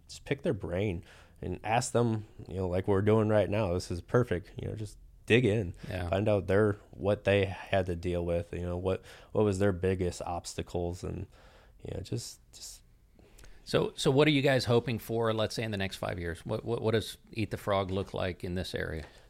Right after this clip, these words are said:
Speaker 1: So Eat the Frog, um, between Cameron and I, we are hoping to have at least two more, if not more, facilities in this area. Um, we have a, you know, that's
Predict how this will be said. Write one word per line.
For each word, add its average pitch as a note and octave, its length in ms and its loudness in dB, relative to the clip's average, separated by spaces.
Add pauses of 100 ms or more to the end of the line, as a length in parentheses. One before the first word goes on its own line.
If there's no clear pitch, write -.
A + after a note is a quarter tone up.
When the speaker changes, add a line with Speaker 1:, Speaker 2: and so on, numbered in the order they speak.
Speaker 1:
So D3 440 10 (200)
Eat D#3+ 180 6
the F#3+ 80 4
Frog, C#3+ 460 6 (520)
um, F#2+ 440 0
between G#2 580 -2
Cameron A2+ 360 2
and G#2+ 80 2
I, G#2 180 2
we G#2+ 160 2
are G#2 80 6
hoping A#2+ 340 4
to G#2 60 -2
have G#2+ 180 6
at E2+ 100 2
least G#2+ 300 0
two B2 200 2
more, A2 380 2 (140)
if - 180 -2
not A2 320 0
more, G2 520 0 (520)
facilities G2+ 640 2
in G2 320 0
this F#2 280 -2
area. F2 460 -4 (340)
Um, E2+ 300 -4 (500)
we A2+ 220 0
have A#2 320 6
a, G2 260 4 (160)
you G2+ 120 -4
know, G2 200 -4
that's G2+ 220 2